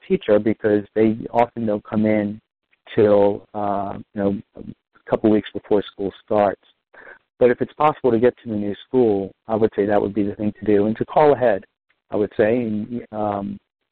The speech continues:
uh, say you like to bring your child b-, by. They're, they're a little anxious about, uh, getting around the school. I remember when my older daughter started high school, she came back the first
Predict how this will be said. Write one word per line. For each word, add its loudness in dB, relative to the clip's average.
uh, 2
say 2
you 4
like 2
to -10
bring 0
your 0
child 0
b-, -12
by. 4
They're, -2
they're -8
a -4
little -4
anxious -4
about, 2
uh, -10
getting 0
around -2
the -14
school. 2
I 0
remember 4
when -2
my -4
older 0
daughter 2
started 2
high 2
school, -2
she -18
came -6
back 2
the -14
first 0